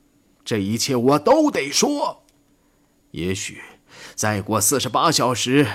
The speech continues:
这些话就说不了了。既忠诚又富有理想的青年军官们，已成千上万地死了。为了什么？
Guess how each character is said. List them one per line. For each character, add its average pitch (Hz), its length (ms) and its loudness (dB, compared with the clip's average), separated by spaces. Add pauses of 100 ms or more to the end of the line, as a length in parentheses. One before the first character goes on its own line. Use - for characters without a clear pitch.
这 104 180 -4
些 127 160 -2
话 - 680 -2
就 98 200 -8
说 220 280 2
不 220 100 2
了 107 260 2
了。 180 400 4 (1200)
既 87 280 -6
忠 101 280 -4
诚 101 200 -8
又 113 140 2
富 156 200 -2
有 117 160 4
理 135 200 0
想 123 160 0
的 120 80 2
青 170 200 -2
年 151 160 2
军 214 180 -2
官 285 200 6
们， - 160 -8 (1040)
已 95 180 -2
成 127 340 -4
千 143 260 0
上 135 420 0
万 139 260 2
地 113 100 0
死 180 500 2
了。 320 460 2 (1300)
为 101 120 2
了 104 120 0
什 104 120 -8
么？ 151 220 -8